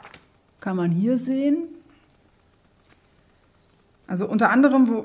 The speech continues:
in einem anderen Artikel steht noch, ähm, dass Irma Niebel, Kontoristin aus Leipzig, äh, bei, eingeliefert wurde ins Krankenhaus. Und, ähm, oder, Moment, nein, sie ist sogar eine unter den Todesopfern.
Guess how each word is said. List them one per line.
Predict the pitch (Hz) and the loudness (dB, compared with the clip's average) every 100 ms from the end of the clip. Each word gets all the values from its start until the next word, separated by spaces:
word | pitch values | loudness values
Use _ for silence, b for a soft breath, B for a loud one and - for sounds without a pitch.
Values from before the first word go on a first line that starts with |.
| - | -6
in | 208 196 | -6 -4
einem | 202 202 | -4 -2
anderen | 220 233 | -2 -4
Artikel | 226 226 240 233 - - | -6 -8 -6 -6 -6 -10
steht | 247 214 | -10 -8
noch, | 214 202 208 | -6 -8 -6
ähm, | 202 202 202 196 196 190 - - - - | -4 -2 0 0 0 -4 -8 -20 -20 -6
dass | 208 196 - - - - | -4 -4 -8 -20 -20 -6
Irma | 262 302 262 233 | 2 4 4 2
Niebel, | 240 269 196 175 175 | 4 4 2 -2 -4
Kontoristin | 175 202 208 208 277 - 180 156 | -4 -4 -2 -2 -6 -6 -6 -4
aus | 160 156 | -4 -6
Leipzig, | 151 151 - 147 151 - b b b b b b b _ _ | -6 -6 -10 -10 -10 -14 b b b b b b b _ _
äh, | 165 160 160 160 | -4 -2 0 0
bei, | 160 156 | -2 -6
eingeliefert | - 180 170 160 160 165 | -6 -4 -4 -4 -8 -8
wurde | 165 160 | -8 -6
ins | 156 156 | -6 -8
Krankenhaus. | - 151 151 165 165 226 - - _ _ _ _ _ _ _ _ - | -6 -8 -6 -8 -8 -10 -12 -20 _ _ _ _ _ _ _ _ -12
Und, | 175 170 165 | -6 -6 -4
ähm, | 170 170 160 156 160 156 - _ - | -6 -6 -6 -6 -8 -10 -14 _ -10
oder, | 175 165 165 - - | -8 -6 -8 -10 -12
Moment, | - 233 226 - B B B B _ | -8 -8 -8 -14 B B B B _
nein, | 170 180 220 | -10 -6 -6
sie | 185 | -6
ist | 180 | -10
sogar | - 196 - | -10 -10 -10
eine | 190 196 | -6 -6
unter | 196 190 180 | -6 -8 -8
den | 180 | -8
Todesopfern. | 180 208 170 - - - 226 | -8 -8 -8 -14 -16 -10 -10